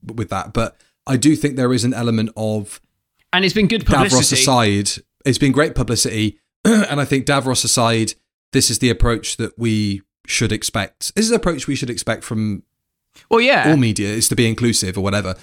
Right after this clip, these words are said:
Speaker 1: But, I,
Speaker 2: Yeah, yeah.
Speaker 1: you know, I think this is, yeah, very much a flag in the ground of this is how we are approaching how things were done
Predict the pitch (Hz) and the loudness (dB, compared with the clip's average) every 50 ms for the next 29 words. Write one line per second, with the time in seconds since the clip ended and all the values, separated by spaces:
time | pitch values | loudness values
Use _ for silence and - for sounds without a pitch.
0 | - - - _ - 135 120 - - 131 - 165 151 139 127 131 123 117 107 - | -16 -20 -10 _ 0 0 0 0 0 0 2 2 4 4 2 4 4 2 0 -2
1 | - _ _ _ _ _ _ _ _ _ _ _ _ _ - - 127 120 - - | -6 _ _ _ _ _ _ _ _ _ _ _ _ _ -4 -2 -2 -2 0 0
2 | 143 139 127 - - 123 - - 127 117 104 - - 123 107 101 92 113 120 117 | -2 -2 -2 -2 -2 0 2 2 2 2 2 2 2 2 2 2 0 0 0 0
3 | 113 120 113 - - - 117 107 104 107 95 98 101 - 104 95 98 101 98 104 | 0 -2 -4 -6 -4 0 0 0 0 0 0 -2 0 0 0 0 0 -2 -2 -2
4 | 98 92 - 113 107 - - - 110 107 101 107 107 101 101 95 87 - 110 101 | -4 -4 -2 -2 -2 -2 0 0 0 0 0 0 -2 -2 -2 -2 0 2 2 2
5 | 95 - - - 104 92 92 90 85 - _ _ _ _ _ _ _ _ _ _ | 0 -2 -4 -4 -4 -4 -4 -6 -8 -10 _ _ _ _ _ _ _ _ _ _
6 | - - 117 101 - - 110 107 101 - 107 98 - 107 92 92 90 87 | -4 -2 -2 0 2 2 2 2 4 2 2 0 0 0 -2 -2 -4 -6